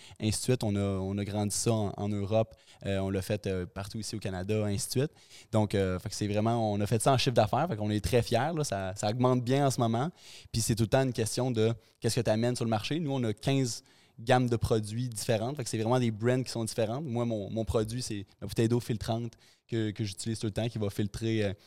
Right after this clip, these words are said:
sais, moi, je suis un, je fais de la descente de rivière en, en canot, fait que c'est un produit qui, qui fait partie de mon quotidien. Les gens qui sont consciencieux de, la, de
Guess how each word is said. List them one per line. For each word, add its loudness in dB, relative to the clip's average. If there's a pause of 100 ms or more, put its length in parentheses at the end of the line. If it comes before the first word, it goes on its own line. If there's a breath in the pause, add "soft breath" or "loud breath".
(120)
sais, -4
moi, -4
je -6
suis -6
un, -4
je -10
fais -2
de -2
la 2
descente -2
de -2
rivière -6
en, -10
en -2
canot, 0
fait -8
que -4
c'est -6
un -2
produit -6
qui, -8
qui -20
fait 6
partie 4
de 0
mon 4
quotidien. 4
Les 6
gens 2
qui -6
sont 2
consciencieux 0
de, -6
la, -2
de -14